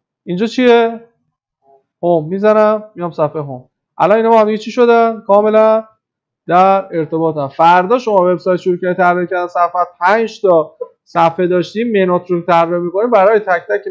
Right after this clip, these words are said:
منوهایی که طراحی می‌کنیم باید چی بشه؟ همه لینک دهی بشه. یعنی شما مشخص کنید آقا یه دفعه صفحه‌ای دارم منم فروشگاه،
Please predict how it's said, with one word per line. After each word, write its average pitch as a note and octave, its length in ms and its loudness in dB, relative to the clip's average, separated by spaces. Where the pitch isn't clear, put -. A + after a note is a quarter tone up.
منوهایی E3 340 -8
که E3+ 80 -10
طراحی E3 380 -2
می‌کنیم F#3+ 340 -10
باید F#3 340 2
چی A3 160 -12
بشه؟ A3+ 280 -4
همه F#3 280 -4
لینک F#3+ 340 -6
دهی F3 200 0
بشه. C3+ 300 -8
یعنی C#3+ 200 -18
شما D#3+ 240 -12
مشخص D#3+ 420 -6
کنید D3+ 160 -10
آقا C#3+ 260 -2
یه D3 100 -4
دفعه C#3+ 200 -4
صفحه‌ای C#3+ 380 -4
دارم C#3+ 160 -4
منم C#3 200 -16
فروشگاه، F#3+ 500 -6